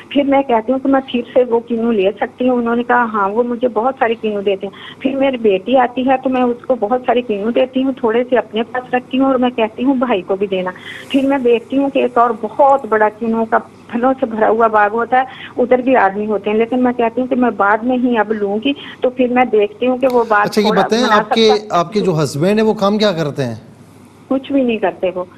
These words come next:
Speaker 1: तो फिर मैं,
Speaker 2: अच्छा।
Speaker 1: अच्छा, जो, जो, जो बाद में फिर जो बाग होता है वो थोड़ा सा दूर चला जाता है, लेकिन बहुत प्यारा, रोशन और सारा माहौल ही रोशन और खूबसूरत होता है।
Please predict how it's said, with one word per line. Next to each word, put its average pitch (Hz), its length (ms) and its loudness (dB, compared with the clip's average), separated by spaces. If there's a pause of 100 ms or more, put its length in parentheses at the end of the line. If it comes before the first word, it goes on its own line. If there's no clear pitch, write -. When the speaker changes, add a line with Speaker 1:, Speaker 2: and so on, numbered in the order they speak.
(480)
Speaker 1:
तो 240 260 2
फिर 269 180 0
मैं, 254 180 0
Speaker 2:
अच्छा। 220 240 -2
Speaker 1:
अच्छा, - 320 -2
जो, 247 240 2
जो, 240 120 -8 (420)
जो 247 120 2
बाद 220 320 2
में 254 260 -4 (160)
फिर 254 160 0
जो 269 160 2
बाग 214 300 2
होता 247 260 -2
है 254 120 -2
वो 269 340 0
थोड़ा 254 260 4
सा 262 160 -2
दूर 214 260 0
चला 240 240 0
जाता 240 280 0
है, 247 60 0
लेकिन 240 300 -4
बहुत 254 480 -2
प्यारा, 214 380 2
रोशन 214 560 -2
और 233 120 0
सारा 240 340 0
माहौल 220 440 -2
ही 254 120 -2
रोशन 226 380 -2
और 226 80 -4
खूबसूरत 208 500 -2
होता 190 220 -2
है। 190 60 -4